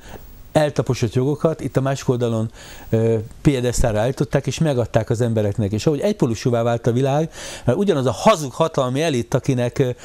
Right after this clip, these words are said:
ez a szociális jóléti állam nem szívéből jött, nem Jézusi szeretetéből jött, hanem kényszerből tette meg, akkor lebontotta a kategóriásját, mert hogy egypólusú államnál nincs szüksége, egypólusú hatalomnál, bocsánat,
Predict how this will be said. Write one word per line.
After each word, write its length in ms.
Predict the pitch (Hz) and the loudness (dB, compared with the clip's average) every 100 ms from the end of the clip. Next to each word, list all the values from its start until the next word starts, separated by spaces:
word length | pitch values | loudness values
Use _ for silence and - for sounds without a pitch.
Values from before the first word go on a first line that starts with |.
| - - | -14 -2
ez 80 | 127 | -2
a 40 | |
szociális 460 | 127 202 - 135 - | 2 0 2 -2 0
jóléti 320 | 143 143 147 | 0 0 0
állam 260 | 139 139 143 | 2 2 0
nem 260 | 160 247 104 - | 0 0 -2 -8
szívéből 580 | - - 180 147 139 135 | -6 0 2 2 2 2
jött, 180 | 131 127 | 0 0
nem 180 | 208 196 | 0 2
Jézusi 500 | 151 139 127 139 135 - - - | 0 0 0 0 -2 -8 -14 0
szeretetéből 760 | - 151 - 143 147 135 135 | 2 2 0 -2 0 0 0
jött, 220 | 131 147 | 2 0
hanem 300 | - 147 139 127 | 0 0 0 0
kényszerből 720 | 233 196 - 139 120 123 123 | 0 2 0 -2 0 -4 -2
tette 320 | 139 - 139 | -4 0 -2
meg, 280 | 123 131 131 - - - | 0 -2 -6 -12 -18 -6
akkor 280 | - 120 147 | -4 0 0
lebontotta 540 | 160 156 127 135 - 135 | 0 -2 -4 -4 -2 -2
a 40 | |
kategóriásját, 920 | 165 156 131 117 117 117 120 - 127 | 0 0 0 0 2 0 0 0 0
mert 160 | 143 127 | 0 0
hogy 120 | 131 - | 0 0
egypólusú 580 | 156 - 131 123 127 | 0 2 0 0 0
államnál 540 | 120 135 143 147 143 151 - - | 2 2 2 2 2 0 -6 -4
nincs 200 | 180 165 | 0 0
szüksége, 540 | - 185 - 120 120 127 | 0 -2 0 2 2 2
egypólusú 420 | 135 139 123 123 | 2 0 0 2
hatalomnál, 520 | 170 - 127 120 117 | 2 2 0 0 -2
bocsánat, 380 | 127 - 127 | -2 0 -2